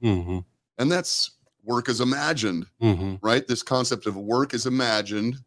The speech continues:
Speaker 2: by the people in the front office
Speaker 1: Mm-hmm.
Speaker 2: versus work is done by the people out on the floor who are going to find a way.
Speaker 1: Mm-hmm.
Speaker 2: You know, they are going to find a way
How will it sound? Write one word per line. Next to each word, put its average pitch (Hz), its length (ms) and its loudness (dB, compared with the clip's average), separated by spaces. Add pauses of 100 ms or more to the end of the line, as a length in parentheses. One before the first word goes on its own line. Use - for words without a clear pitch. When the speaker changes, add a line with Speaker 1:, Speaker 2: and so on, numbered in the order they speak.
(540)
Speaker 2:
by 95 120 4
the 95 120 -4
people 113 320 -2
in 113 60 4
the 113 60 0
front 113 260 0
office 107 520 0
Speaker 1:
Mm-hmm. 98 100 2
Speaker 2:
versus 98 300 4
work 113 280 2
is 123 160 0
done 117 540 2 (460)
by 104 120 4
the 101 120 -2
people 107 320 0
out 98 140 4
on 107 100 2
the 113 80 2
floor 139 380 0
who 123 180 -2
are 110 100 0
going 127 380 0
to 139 80 0
find 113 460 2
a 110 60 2
way. 107 540 -2 (320)
Speaker 1:
Mm-hmm. 92 280 -2 (220)
Speaker 2:
You 107 140 -2
know, 107 360 2
they 107 180 0
are 113 100 2
going 127 340 0
to 147 60 -2
find 135 340 -2
a 123 60 2
way 104 640 0